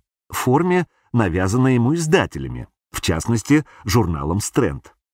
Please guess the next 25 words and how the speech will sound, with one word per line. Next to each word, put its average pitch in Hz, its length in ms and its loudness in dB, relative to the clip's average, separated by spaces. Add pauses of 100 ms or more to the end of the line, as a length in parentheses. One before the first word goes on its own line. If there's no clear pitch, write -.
(640)
За 104 140 0
единственным 110 760 2
исключением 101 720 0
замечательной 101 760 0
собаки 92 460 -2
Баскервилей, 85 880 -2 (380)
необычайная 151 720 0
проницательность 113 840 0
Шерлока 78 460 -2
Холмса – 151 580 -2 (400)
лучше 196 340 0
всего 165 300 0
проявляется 135 720 0 (100)
именно 160 420 2
в - 100 -10
коротком 123 520 0
рассказе, 80 600 -4 (140)
а 117 80 0
не 110 100 2
в 98 60 2
романе. 107 500 -2 (520)
Дела, 92 380 2
которые 95 420 0
он 82 120 -2
расследует, 143 720 0